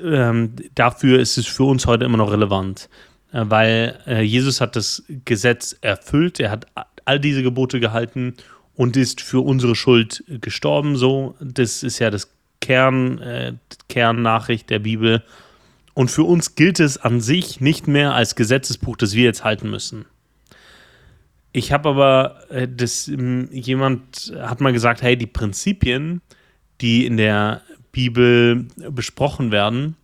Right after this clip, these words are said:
sind aber für ein gutes Leben nach wie vor gültig. Und die, ich versuche jetzt, wenn ich das Alte Testament lese und diese Gesetzgebungen, aus solchen Dingen immer Prinzipien,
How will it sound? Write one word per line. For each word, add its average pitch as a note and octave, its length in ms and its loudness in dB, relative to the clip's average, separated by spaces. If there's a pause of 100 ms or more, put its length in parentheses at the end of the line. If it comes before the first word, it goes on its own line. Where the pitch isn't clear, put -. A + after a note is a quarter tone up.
(920)
sind B2+ 400 0
aber B2 460 2
für C3+ 320 -2
ein G#2 200 -2
gutes C#3 420 -4
Leben A2+ 260 2
nach A2 220 -2
wie A2 60 -8
vor G2+ 180 -4
gültig. - 560 -6 (1400)
Und A#2 340 4 (140)
die, A#2 420 -2
ich - 360 -12
versuche C#3+ 320 0
jetzt, D3 220 0
wenn A#2+ 100 2
ich - 240 -2
das - 480 -4 (140)
Alte B2 280 0
Testament A#2+ 500 0
lese C3 260 0
und A#2 40 0
diese A2 220 -2
Gesetzgebungen, A2 880 -2 (560)
aus A2 480 2
solchen C#3 320 2
Dingen C#3+ 280 2
immer B2+ 180 2
Prinzipien, A#2+ 1040 -4